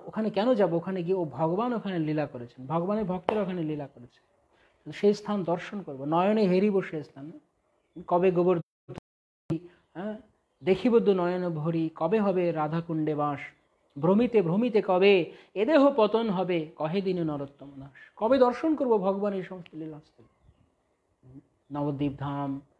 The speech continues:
হ্যাঁ, বৃন্দাবন ধাম, শ্রীক্ষেত্র ধাম, এই যেখানে যেখানে ভগবান লীলা করেছে সেগুলো দর্শন করে, হ্যাঁ, সেই সমস্ত জায়গায় গিয়ে প্রেমে, প্রেমে গড়াগড়ি যাব। যেমন ভক্তিনাথ ঠাকুর তার ভজনে বলছেন,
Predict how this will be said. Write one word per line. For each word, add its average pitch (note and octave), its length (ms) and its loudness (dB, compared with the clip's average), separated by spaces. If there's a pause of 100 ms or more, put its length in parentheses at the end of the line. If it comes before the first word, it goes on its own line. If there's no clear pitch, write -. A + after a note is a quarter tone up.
(420)
হ্যাঁ, D3+ 200 -16
বৃন্দাবন D3 540 -4
ধাম, C#3 340 -8
শ্রীক্ষেত্র D3 500 -12
ধাম, C#3+ 260 -8 (260)
এই F3+ 80 -6
যেখানে A3+ 440 2
যেখানে G#3+ 220 0
ভগবান G3 220 0
লীলা G3+ 200 4
করেছে G#3 280 0
সেগুলো G3 260 -2
দর্শন F#3 400 0
করে, B3+ 320 2 (580)
হ্যাঁ, G#3+ 220 -8
সেই G#3 260 0
সমস্ত A3+ 340 -2
জায়গায় G3+ 340 2
গিয়ে A#3 140 2
প্রেমে, A#3+ 460 4 (220)
প্রেমে A3 240 2
গড়াগড়ি F3 460 0
যাব। B2+ 180 -10 (2000)
যেমন D3 140 -8
ভক্তিনাথ D#3 340 -6
ঠাকুর D#3 300 -10
তার D3 100 -6
ভজনে C3+ 460 -10 (160)
বলছেন, B2+ 320 -16